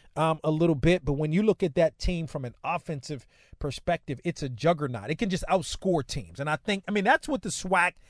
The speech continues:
sort of is about anyway. It's more about wide open offenses and offenses that can score. Now, I think Florida A and M, Bethune-Cookman bring a, a bit of a different tone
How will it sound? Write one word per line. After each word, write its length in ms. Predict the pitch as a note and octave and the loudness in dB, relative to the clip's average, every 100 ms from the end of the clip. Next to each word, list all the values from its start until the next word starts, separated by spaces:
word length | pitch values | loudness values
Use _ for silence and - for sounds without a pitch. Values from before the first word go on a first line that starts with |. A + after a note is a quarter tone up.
| _ _ _ | _ _ _
sort 260 | - F#3+ F#3 | -4 0 0
of 80 | E3+ | 0
is 140 | D3 | 0
about 340 | C#3+ E3 E3+ - | 4 6 6 2
anyway. 340 | F#3 E3 D#3+ | 0 4 2
It's 180 | C#3+ - | 2 -2
more 400 | D3 F3+ F3 D#3+ - _ _ - | 2 4 6 4 0 _ _ -6
about 420 | C#3 E3 D#3 D3 | 0 4 4 4
wide 320 | B2+ D#3 F3+ | 2 4 6
open 320 | F3 E3+ D3+ C#3 | 4 2 -2 -2
offenses 600 | D3+ D#3+ E3+ D3+ E3+ C#3 | 0 0 -2 -4 -4 -2
and 120 | C3 A2 | -4 0
offenses 540 | D3 - D3 D3 B2 | -2 0 -6 -4 -2
that 200 | C3+ B2+ | -2 -2
can 140 | B2 | -8
score. 420 | - - A3 A2 G#2 | -8 4 4 4 0
Now, 340 | D3+ F#3+ A#2+ - _ _ | 6 6 6 -6 _ _
I 80 | C3 | -8
think 260 | - F3 - | -2 -2 -2
Florida 420 | - E3 E3 D#3+ D#3+ | 2 8 8 8 2
A 140 | D#3 | 0
and 100 | D#3 | 2
M, 180 | E3+ E3+ | 2 2
Bethune-Cookman 800 | C#3 - D#3+ D3 - - F#3 C#3+ | 0 0 -2 -2 -6 -4 -2 0
bring 220 | D3+ D3 | 0 0
a, 60 | B2 A2 A#2+ C#3 | -4 -6 -8 -6
a 60 | |
bit 240 | A#2+ G#2+ E3+ | -2 2 4
of 100 | C#3 | 2
a 60 | |
different 520 | A#2 E3 - D3+ B2 | 0 -2 -2 -6 -6
tone 460 | - E3 F3+ G3 | -6 -2 0 0